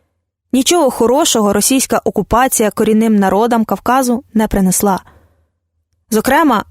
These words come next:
близько дев'яносто відсотків самих тільки черкесів було вичищено з їхньої історичної батьківщини, а на їх місце переселили українців, греків,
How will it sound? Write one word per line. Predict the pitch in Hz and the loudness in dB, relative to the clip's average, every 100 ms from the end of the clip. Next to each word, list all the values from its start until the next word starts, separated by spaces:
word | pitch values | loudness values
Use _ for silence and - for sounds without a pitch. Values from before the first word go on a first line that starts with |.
| - | -4
близько | 202 285 - 254 214 - | 0 0 0 0 0 0
дев'яносто | 220 247 277 - | 0 0 -2 -2
відсотків | 214 - 277 269 214 196 | -2 0 -2 -2 -4 -4
самих | - 226 247 294 | -2 0 0 0
тільки | 247 220 202 | -2 -2 -2
черкесів | - 190 - 220 247 - 165 - _ _ | -2 -4 0 0 0 -4 -6 -12 _ _
було | 202 233 220 | 0 2 2
вичищено | 185 269 - - - 208 196 | 2 0 0 -2 0 0 0
з | 180 | 0
їхньої | 208 277 214 180 | 0 0 0 0
історичної | - - 190 208 - 220 | -2 -4 -2 -2 0 0
батьківщини, | 185 190 - 220 - - 185 170 - _ _ - | 0 -2 -4 -4 -2 -2 -2 -4 -12 _ _ -4
а | 214 | 0
на | 214 | 2
їх | 202 185 - | 2 0 0
місце | 202 285 - - - _ _ - | 0 0 -2 -4 -8 _ _ -4
переселили | 214 214 - 226 233 208 | 0 2 2 2 2 0
українців, | - - 190 214 262 - 180 _ | -4 -2 0 2 0 -2 -6 _
греків, | - 185 190 226 - - | 0 2 2 0 -2 -8